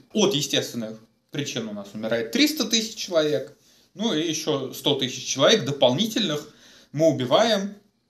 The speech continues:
стариков, с конца, чтобы прокормить гулей. Гулей становится еще больше.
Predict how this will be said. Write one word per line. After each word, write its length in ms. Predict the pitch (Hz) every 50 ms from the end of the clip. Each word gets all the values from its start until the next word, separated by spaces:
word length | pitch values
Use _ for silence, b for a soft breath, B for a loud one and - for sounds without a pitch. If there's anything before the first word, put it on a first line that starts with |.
| _ _ _ _ _ _ _
стариков, 600 | - - - - 113 - - - 190 233 240 - - - -
с 100 | - -
конца, 500 | - - 117 - - 160 180 214 226 - - _ _ _ _ _ _ _ _ _ _ _ _ _ _ _ _ _ _ _ _ _ _
чтобы 300 | - - - 190 196 196
прокормить 460 | 196 - - - 123 131 135 147 143 123
гулей. 320 | 110 104 101 95 - - _ _ _ _ _ _ _ _ _ _ _ _ _ _ _ _ _ _ _ _ _ _ _ _ _ _ _ _ _ _ _ _ _ _ _ _
Гулей 280 | - 131 139 208 277 302
становится 460 | 302 - 180 190 247 311 - - 339
еще 280 | - 208 - 262 240 -
больше. 480 | 139 131 120 - - - - 190 240